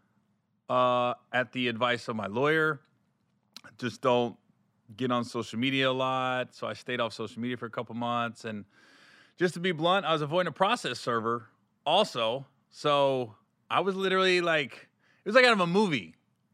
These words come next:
Like, you're just kinda hiding and ducking, and you're looking over your shoulder, and you don't know who wants what. Uh, so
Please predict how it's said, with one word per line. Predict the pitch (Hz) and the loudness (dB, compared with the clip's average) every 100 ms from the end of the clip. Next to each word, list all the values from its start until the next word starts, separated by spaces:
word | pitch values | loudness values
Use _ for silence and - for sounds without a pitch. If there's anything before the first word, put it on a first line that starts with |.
| - | -8
Like, | 123 110 - | -6 -6 -10
you're | 143 | -12
just | 156 - | -10 -4
kinda | 175 | -2
hiding | 131 - 170 175 160 | -2 2 4 4 0
and | 139 113 | -4 0
ducking, | 160 - 170 | 0 0 -6
and | 160 | -4
you're | 131 | -4
looking | 135 160 160 | -4 -4 -4
over | 143 | -6
your | 117 | -6
shoulder, | 110 - 165 165 160 156 | -6 -2 -2 0 0 0
and | 139 104 98 _ _ _ - | -2 -6 -12 _ _ _ -8
you | 120 | 0
don't | 160 151 | 0 2
know | 156 147 139 117 _ _ _ _ _ | 2 2 0 -4 _ _ _ _ _
who | - 185 185 185 175 | -6 -2 0 0 0
wants | 175 170 - | 0 0 -2
what. | 120 156 180 - _ _ - | -2 2 2 -2 _ _ 0
Uh, | 131 127 120 113 104 - - | 2 4 2 0 -6 -16 -16
so | - 233 208 180 | 4 6 6 4